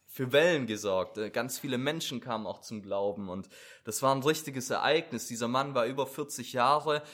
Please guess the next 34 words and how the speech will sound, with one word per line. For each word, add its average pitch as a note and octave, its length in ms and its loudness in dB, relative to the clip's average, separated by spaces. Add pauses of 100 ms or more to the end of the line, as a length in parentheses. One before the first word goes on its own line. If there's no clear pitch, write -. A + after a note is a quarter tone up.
sein A#2+ 260 -4
Leben C3+ 260 -4
lang B2+ 240 -2
gelähmt A#2+ 520 -4 (240)
und A#2 100 -6
auf A#2+ 140 -4
einmal B2+ 320 -6
kann B2 200 -4
er A2 100 0
laufen. G#2 580 -2 (840)
Und A2 200 -10
der A2 220 0
Hohe C3 260 2
Rat A#2+ 260 6
fürchtete, E3 640 -2
wenn A2+ 160 -2
sie A#2+ 100 -2
jetzt E3 300 2
Johannes E3 400 -2
und C3 120 -8
Petrus C#3 420 -4
was A#2 160 -6
antun, G2+ 580 -8 (260)
dann G#2 100 -12
kann's - 360 -6
gut F#3+ 220 -4
sein, A#2+ 320 2
dass G2+ 180 -6
diese F#3+ 240 0
Menschen, C3+ 580 0 (220)
die A2 100 -6
das D3 300 4
gesehen C#3 460 -2
haben G2+ 460 -8